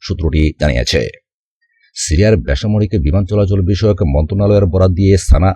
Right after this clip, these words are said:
আরও জানিয়েছে, ইসরায়েলি বিমান হামলায় দামেস্ক বিমানবন্দরের স্বাভাবিক কাজকর্মে ব্যাঘাত সৃষ্টি হয়নি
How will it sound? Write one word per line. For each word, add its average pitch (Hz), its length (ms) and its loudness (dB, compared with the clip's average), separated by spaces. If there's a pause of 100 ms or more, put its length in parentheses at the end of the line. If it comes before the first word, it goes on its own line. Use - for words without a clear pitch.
আরও 82 180 0
জানিয়েছে, 78 560 2 (540)
ইসরায়েলি 104 400 0
বিমান 90 220 0
হামলায় 101 400 0
দামেস্ক 92 460 -4
বিমানবন্দরের 98 760 2
স্বাভাবিক 90 540 -2
কাজকর্মে 95 520 0
ব্যাঘাত 82 420 -4
সৃষ্টি - 280 -8
হয়নি 73 440 0